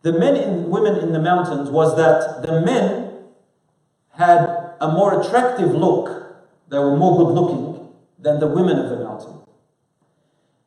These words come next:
As for the land, flat land, it happened to be that the women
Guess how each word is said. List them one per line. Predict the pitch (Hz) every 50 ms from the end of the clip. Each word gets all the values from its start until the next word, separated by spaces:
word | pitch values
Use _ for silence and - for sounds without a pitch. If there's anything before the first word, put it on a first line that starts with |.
| _ -
As | 180 196 - -
for | - 180
the | 165 170
land, | 170 170 - - - - 185 180 175 -
flat | 202 226 - - 156
land, | 151 - - - 190 190 - - - - - - _ _ _ _ _ _ _ _ -
it | 147 151 147
happened | 220 226 226 214 185 -
to | - 160
be | 151 196 202 185
that | 170 - 156 - - - - - - - - - - - _ -
the | - 156 151
women | 151 - 269 - - 175 175 - - - - -